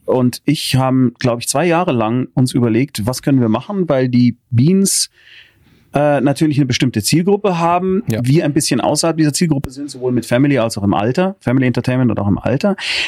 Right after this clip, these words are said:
Speaker 1: aber irgendwie durch meine Convention-Geschichten und natürlich durch Mara, durch Fantasy und durch den Song Ein echter wahrer Held und so weiter, eine große Schnittmenge mit den Gamern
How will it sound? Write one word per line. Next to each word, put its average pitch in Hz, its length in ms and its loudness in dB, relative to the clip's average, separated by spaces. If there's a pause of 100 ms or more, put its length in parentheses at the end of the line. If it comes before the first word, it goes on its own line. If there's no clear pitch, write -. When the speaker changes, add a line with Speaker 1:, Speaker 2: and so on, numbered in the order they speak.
(120)
Speaker 1:
aber 156 280 -2
irgendwie 170 760 2
durch 139 280 -2
meine 123 640 2 (460)
Convention-Geschichten 123 1120 0
und 135 500 -2
natürlich 143 460 0
durch 120 160 0
Mara, 120 240 0
durch 120 160 -4
Fantasy 120 460 0
und 117 200 0
durch 120 160 0
den 113 140 0
Song 131 220 -2
Ein 120 60 -2
echter 127 220 -2
wahrer 123 200 -2
Held 117 200 -2
und 120 80 -2
so 113 80 -4
weiter, 117 220 -2
eine 120 140 -2
große 175 360 -2
Schnittmenge 127 460 0
mit 113 120 0
den 107 120 0
Gamern 101 420 0